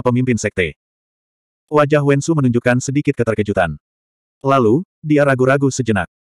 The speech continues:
"Pemimpin Sekte Zi, aku ingin tahu apakah Lingximu. Bagaimana kalau begini, saya akan melakukan perjalanan ke Sekte Bogu Anda. Saya sudah bertahun-tahun tidak bertemu pemimpin Sekte Feng. Saya pribadi yang akan membawa Lingxi itu kemari." Zi Donglai tersenyum tipis.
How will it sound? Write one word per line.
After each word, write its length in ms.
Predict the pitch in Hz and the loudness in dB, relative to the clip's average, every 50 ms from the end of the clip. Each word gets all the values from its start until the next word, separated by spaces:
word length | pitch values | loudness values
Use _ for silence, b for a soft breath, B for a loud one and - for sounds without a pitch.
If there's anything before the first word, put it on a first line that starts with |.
| _ _ | _ _
"Pemimpin 400 | - 151 147 147 143 147 160 160 | -2 0 0 0 0 0 0 -2
Sekte 240 | - 156 151 - 135 | 0 -2 0 0 0
Zi, 320 | 120 - 160 - 175 - _ _ _ | 0 0 -2 -2 -2 -4 _ _ _
aku 240 | - 127 139 - 180 | -2 -2 0 2 2
ingin 160 | 180 165 147 | 2 2 0
tahu 240 | 139 127 123 117 135 | 0 0 0 2 2
apakah 320 | 127 120 - 123 120 131 123 | 0 0 0 0 0 0 -2
Lingximu. 480 | 110 110 107 104 110 101 90 80 76 _ _ _ _ _ _ _ _ _ _ | -2 -2 -4 -2 -2 -4 -4 -4 -8 _ _ _ _ _ _ _ _ _ _
Bagaimana 560 | - 151 147 143 147 147 139 135 139 147 143 | -4 -2 0 2 2 2 2 2 0 0 0
kalau 240 | 143 135 139 139 131 | 2 2 2 2 2
begini, 400 | 123 107 110 98 92 82 76 - _ | 0 0 -2 -2 -2 -4 -6 -10 _
saya 320 | _ - - 151 147 156 170 | _ -6 -2 0 2 2 2
akan 240 | 156 151 147 143 131 | 0 0 0 0 0
melakukan 320 | 123 113 127 123 131 131 | 0 0 0 0 0 0
perjalanan 480 | 135 131 120 117 113 107 110 113 113 - | 0 0 0 0 2 2 2 0 0 0
ke 80 | 123 | -2
Sekte 320 | - 147 139 - - 127 107 | -2 -2 -2 0 0 0 0
Bogu 320 | 107 131 139 131 135 120 | 2 2 2 2 2 2
Anda. 240 | 107 95 87 78 76 _ _ _ _ - | 2 0 -2 -4 -6 _ _ _ _ -10
Saya 320 | - - 147 147 160 165 | -4 0 2 2 2 2
sudah 160 | - 147 135 | 0 0 0
bertahun-tahun 480 | 127 127 123 123 120 123 127 120 117 131 127 | 0 0 0 0 0 0 0 0 0 0 0
tidak 240 | 135 120 113 110 117 | 0 0 0 0 0
bertemu 240 | 113 123 123 131 127 | -2 -2 -2 0 0
pemimpin 400 | 131 127 131 147 147 143 113 - | 0 0 0 0 0 -2 -2 -2
Sekte 240 | - 113 - 110 101 | -2 -4 -4 -4 -4
Feng. 320 | - 98 90 80 73 71 _ _ _ _ _ | -2 -4 -6 -6 -8 -12 _ _ _ _ _
Saya 320 | - - - 147 156 165 | -10 -4 0 0 2 2
pribadi 400 | 165 160 147 135 131 127 151 151 | 0 0 2 2 2 2 2 0
yang 80 | 131 120 | 0 0
akan 240 | 117 131 123 120 113 | 0 -2 0 0 0
membawa 240 | 107 104 110 113 117 | 2 2 2 2 2
Lingxi 320 | 127 143 156 147 135 131 | 0 -2 -2 -2 -4 -4
itu 160 | 139 139 - | -4 -2 -2
kemari." 400 | 123 117 104 98 90 85 78 76 _ _ _ _ _ _ _ _ _ _ _ | -2 -2 0 -2 -2 -4 -6 -10 _ _ _ _ _ _ _ _ _ _ _
Zi 160 | - - 156 156 | -10 -2 -2 0
Donglai 320 | 147 147 151 156 156 160 | 2 2 2 2 2 0
tersenyum 400 | - 143 131 - 131 131 127 123 | 0 0 -2 -2 -2 0 0 0
tipis. 480 | 131 123 110 98 85 - - - - | -2 -2 -2 -4 -6 -6 -8 -12 -12